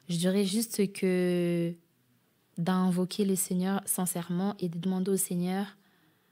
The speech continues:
euh, qu'est-ce qu'il attend, en fait, euh, de lui ou d'elle. Et, euh, de demander au Seigneur de mettre, de planter son amour dans son,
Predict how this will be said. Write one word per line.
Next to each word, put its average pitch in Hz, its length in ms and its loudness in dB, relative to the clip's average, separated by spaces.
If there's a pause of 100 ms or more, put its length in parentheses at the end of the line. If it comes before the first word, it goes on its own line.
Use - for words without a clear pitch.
(220)
euh, 165 500 -2
qu'est-ce - 200 -2
qu'il 175 200 -4
attend, 175 360 -4
en 170 60 -2
fait, 175 320 -8
euh, 160 260 -4
de 156 160 -4
lui 165 400 -6 (420)
ou 175 100 -4
d'elle. 175 420 -2 (640)
Et, 170 340 2
euh, 156 1160 -4 (580)
de 185 120 2
demander 185 300 0
au 190 40 4
Seigneur 196 360 -2
de 175 120 -2
mettre, 175 360 -4
de 170 100 0
planter 190 300 -4
son 185 200 -4
amour 170 280 -2
dans 165 160 -4
son, 165 320 -6